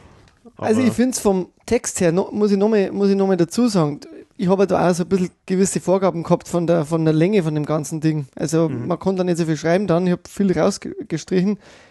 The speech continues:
Speaker 1: Der Text ist genial. Also der, "Wahre Freunde sind wie Eichen" oder "Vor allem, wenn du Krösus heißt und du Karten scheißt" oder "Wahre Freunde, die dir in den Hintern gleiten" oder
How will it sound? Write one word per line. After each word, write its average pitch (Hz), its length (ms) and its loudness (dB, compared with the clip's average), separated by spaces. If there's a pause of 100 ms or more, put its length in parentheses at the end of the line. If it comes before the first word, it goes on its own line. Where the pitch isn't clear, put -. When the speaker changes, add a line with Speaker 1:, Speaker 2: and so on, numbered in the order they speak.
(640)
Speaker 1:
Der 165 120 2
Text - 320 -2
ist 202 180 -2
genial. 147 460 2 (540)
Also 160 200 0
der, 175 140 -2 (960)
"Wahre 175 340 2
Freunde 185 300 2
sind 175 220 0
wie 156 80 4
Eichen" 156 540 0 (400)
oder 175 260 2
"Vor - 200 -6
allem, 196 240 2
wenn 190 120 2
du 180 80 0
Krösus 196 520 0
heißt 180 280 2
und 170 100 -6
du 175 80 -2
Karten 185 380 0
scheißt" 160 520 0 (760)
oder 185 420 2
"Wahre 170 360 2
Freunde, 196 340 2
die 185 100 2
dir 202 140 2
in 190 80 0
den 180 100 2
Hintern 208 380 0
gleiten" 170 380 0
oder 170 320 2